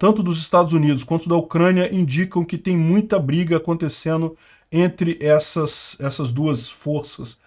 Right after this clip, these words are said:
lá dentro da Rússia, né? Onde é que isso vai levar, a gente não sabe, né? O que vai sair daí, a gente não sabe, mas certamente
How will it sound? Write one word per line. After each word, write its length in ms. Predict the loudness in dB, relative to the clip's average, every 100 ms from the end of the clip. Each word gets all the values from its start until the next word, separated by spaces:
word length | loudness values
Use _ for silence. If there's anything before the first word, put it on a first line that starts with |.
| _ _ 0
lá 160 | 6 6
dentro 280 | 4 0
da 100 | 2
Rússia, 420 | 2 0 -4 -6 -4
né? 160 | -4 -6 _ _ _ _
Onde 160 | -2 0
é 40 |
que 100 | 0
isso 120 | -2 0
vai 140 | 0
levar, 280 | 2 4 2
a 60 |
gente 220 | 2 -2 -2
não 160 | -2
sabe, 520 | 2 4 4 0 -6 -14 _ -12 -10
né? 240 | -2 -2 -2
O 60 | -6
que 100 | -2
vai 140 | -2
sair 280 | 0 0 0 0
daí, 180 | 0
a 60 | 0
gente 180 | -4 -4
não 100 | -4
sabe, 240 | -2 -2
mas 200 | 0 -2
certamente 580 | 0 0 0 0 -2